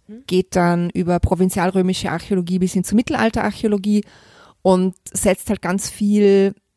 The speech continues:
Speaker 2: dort an, wo es keine Schriftquellen gibt. Also da unterscheiden wir uns von der klassischen Archäologie oder auch der Ägyptologie. Das sind Hochkulturen, die die, ähm, erforschen, wo es eben Schriftquellen gibt.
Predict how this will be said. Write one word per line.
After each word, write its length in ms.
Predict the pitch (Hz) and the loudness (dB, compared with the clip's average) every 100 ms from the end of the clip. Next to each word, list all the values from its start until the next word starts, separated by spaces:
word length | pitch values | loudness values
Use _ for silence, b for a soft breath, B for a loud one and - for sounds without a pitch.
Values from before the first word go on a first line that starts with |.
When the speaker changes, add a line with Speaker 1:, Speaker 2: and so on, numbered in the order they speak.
| _ | _
Speaker 2:
dort 400 | - 175 185 - | 0 0 0 -4
an, 320 | - 180 185 180 | -6 -4 -4 -6
wo 60 | |
es 100 | 185 | -8
keine 300 | - 175 180 | -6 -6 -6
Schriftquellen 560 | - 202 - - 156 160 | -4 -6 -6 -6 -6 -6
gibt. 180 | 147 _ - | -12 _ -4
Also 240 | 180 180 170 _ | 0 2 0 _
da 240 | - 180 190 - _ | 2 2 2 -4 _
unterscheiden 520 | - 185 190 170 196 190 | -2 0 2 2 4 2
wir 60 | |
uns 120 | 185 | 2
von 140 | - 180 | 0 -4
der 60 | |
klassischen 420 | 175 185 - 240 226 | -4 -8 -8 -6 -6
Archäologie 600 | 220 233 214 220 220 220 | -6 -4 -4 -2 0 2
oder 200 | 185 180 | 2 0
auch 100 | - | -2
der 140 | - | -4
Ägyptologie. 720 | 190 220 - 190 170 190 214 B B B | 0 -2 0 0 0 0 0 B B B
Das 120 | - 175 | -6 0
sind 160 | 202 | 2
Hochkulturen, 920 | 190 208 - 196 - 160 160 160 160 175 _ | 2 0 0 -2 -2 -2 0 -2 -4 -10 _
die 100 | 185 | -6
die, 300 | 160 170 165 - _ _ - | -2 -2 -4 -6 _ _ -4
ähm, 200 | 160 156 | -2 0
erforschen, 920 | - - 165 180 196 - 220 226 240 b b b | -2 0 2 2 -2 0 2 4 2 b b b
wo 260 | 165 175 202 | -8 2 2
es 160 | 214 - | 2 0
eben 180 | 185 185 | 0 2
Schriftquellen 560 | 202 - - 165 160 | -2 -4 -6 -4 -2
gibt. 480 | 165 - - - - | -4 -6 -14 -20 -20